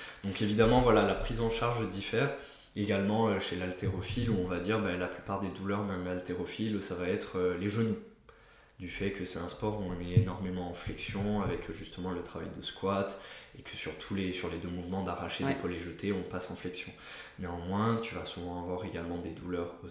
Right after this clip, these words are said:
Speaker 1: épaules, sur les mouvements
Speaker 2: Mm.
Speaker 1: d'arraché, des douleurs aux coudes, car les
Speaker 2: Mm.
Speaker 1: coudes sont énormément sollicités, des douleurs de poignet, des douleurs au niveau du dos ou autre. Donc,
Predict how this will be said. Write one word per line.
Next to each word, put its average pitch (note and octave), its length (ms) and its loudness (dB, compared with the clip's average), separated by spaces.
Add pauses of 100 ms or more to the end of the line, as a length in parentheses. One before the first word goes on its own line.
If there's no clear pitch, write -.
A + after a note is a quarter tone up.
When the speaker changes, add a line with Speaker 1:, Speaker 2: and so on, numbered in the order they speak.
Speaker 1:
épaules, A2 540 4 (260)
sur - 200 -14
les F2 80 -8
mouvements E2+ 260 -6
Speaker 2:
Mm. F2 120 0
Speaker 1:
d'arraché, A2 440 0
des G2+ 140 0
douleurs F#2 340 -4
aux E2+ 60 -4
coudes, A#2 500 -4
car E2+ 160 -8
les D3 60 -2
Speaker 2:
Mm. C#3+ 80 0
Speaker 1:
coudes G2 160 -6
sont - 140 -6
énormément F#2 500 -2
sollicités, - 480 -4
des G#2 140 0
douleurs F2+ 280 -4
de F#2 80 -4
poignet, G2+ 540 2 (360)
des F2+ 60 -4
douleurs F2+ 340 -4
au F2+ 40 -4
niveau F2 240 -6
du F2+ 140 -6
dos A#2 180 0
ou G#2 200 2
autre. - 140 2 (380)
Donc, G#3+ 100 0